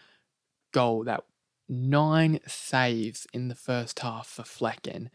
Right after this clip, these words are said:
But sadly for Brentford, right at the end of the first half, let it slip, can't hold out to half time, and Foden gets his first of the night. Then second half, City step it up and put it into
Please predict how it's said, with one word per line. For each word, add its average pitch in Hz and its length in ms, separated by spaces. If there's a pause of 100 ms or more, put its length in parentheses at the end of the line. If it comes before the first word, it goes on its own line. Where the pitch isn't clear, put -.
(140)
But - 300
sadly 131 640
for 143 220
Brentford, 127 500
right 127 500
at - 120
the 120 120
end 117 140
of 113 80
the 107 60
first - 460
half, 117 400
let 143 220
it - 120
slip, 117 480
can't 139 320
hold 117 260
out 110 240
to 117 80
half 117 320
time, 117 400 (420)
and 113 300
Foden 123 440
gets 113 200
his - 160
first 123 380
of 117 60
the 113 100
night. 113 440 (180)
Then 147 320
second 139 440
half, 135 640
City 131 800
step - 640
it 113 80
up 113 240
and 120 320
put 127 140
it 120 160
into 117 1080